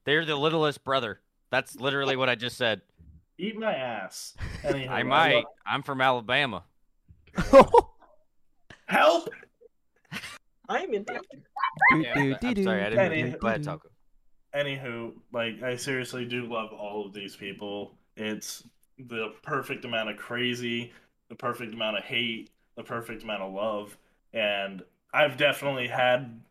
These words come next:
Speaker 2: a few people in the server's backs when I fucking, when they needed me to. Um, and I'm proud to know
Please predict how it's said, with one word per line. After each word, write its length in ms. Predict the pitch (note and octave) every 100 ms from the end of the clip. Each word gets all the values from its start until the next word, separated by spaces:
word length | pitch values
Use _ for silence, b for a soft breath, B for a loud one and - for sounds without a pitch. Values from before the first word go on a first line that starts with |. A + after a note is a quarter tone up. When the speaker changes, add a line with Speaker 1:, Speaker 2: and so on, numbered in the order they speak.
| _ _ _
Speaker 2:
a 140 | B2 A#2
few 300 | - B2+ B2
people 400 | - B2 B2 A#2+
in 100 | B2
the 100 | A2+
server's 520 | - A#2+ A2+ A2+ A2
backs 640 | A2 G#2+ C3+ - - - - _ _ -
when 180 | A#2+ G#2+
I 140 | A2+
fucking, 560 | - A2 - G2 F#2+ -
when 160 | A2+ G#2+
they 140 | G#2+ G#2+
needed 400 | G#2 G2 G2 F#2
me 180 | F#2
to. 280 | F2+ F2+ E2 - _ _ _ - _ _ _ _ G2
Um, 560 | G2+ G#2+ G#2+ G2+ F#2+ - _ _ _ _ -
and 440 | A2+ G#2+ G#2 G2 _ _ _ _ -
I'm 300 | A#2 A#2 G#2+
proud 400 | A#2+ A#2+ A#2 A2+
to 200 | A2+ A2
know 440 | A2 A2 C#3+ D3+